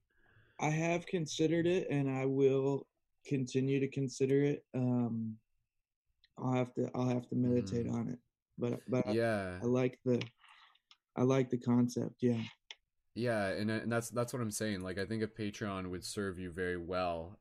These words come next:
Speaker 2: uh, in helping you serve more people, because again, like, as a, as a creator, like, what would it look like for Phil to be, like, a full-time creator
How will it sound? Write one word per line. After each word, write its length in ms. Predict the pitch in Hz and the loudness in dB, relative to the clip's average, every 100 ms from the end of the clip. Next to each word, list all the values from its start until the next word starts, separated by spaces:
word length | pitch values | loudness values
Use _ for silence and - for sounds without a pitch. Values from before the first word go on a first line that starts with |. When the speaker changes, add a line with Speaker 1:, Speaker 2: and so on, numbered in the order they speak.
| - | -8
Speaker 2:
uh, 260 | 90 87 - | -6 -6 -6
in 180 | 95 | -8
helping 380 | 90 95 92 92 | -6 -6 -6 -6
you 180 | 87 90 | -6 -6
serve 300 | 87 101 87 | -6 -6 -8
more 240 | 90 85 87 | -10 -10 -12
people, 540 | - 87 - 85 82 | -10 -10 -6 -6 -6
because 260 | 95 90 90 | -8 -8 -6
again, 320 | 92 107 90 | -2 -2 -2
like, 160 | 87 87 | -4 -4
as 240 | 87 90 | -4 -2
a, 160 | 92 85 - - - _ _ | -4 -6 -10 -20 -20 _ _
as 160 | 101 104 | -2 -2
a 60 | 104 | -2
creator, 500 | - 107 123 92 87 | -2 0 2 0 -2
like, 180 | 90 | -4
what 160 | 87 101 | -2 -2
would 100 | 123 | 0
it 80 | 113 | 0
look 220 | 107 123 | 0 -2
like 240 | 95 85 | -4 -4
for 160 | - 90 | -6 -10
Phil 260 | - 95 92 | -4 -2 -2
to 80 | 87 | -4
be, 180 | 101 92 | -4 -2
like, 220 | 85 85 | -4 -8
a 20 | |
full-time 580 | - 95 92 - 90 87 | -8 -4 -4 -4 -8 -8
creator 600 | - 90 90 82 82 - | -6 -4 -4 -6 -10 -14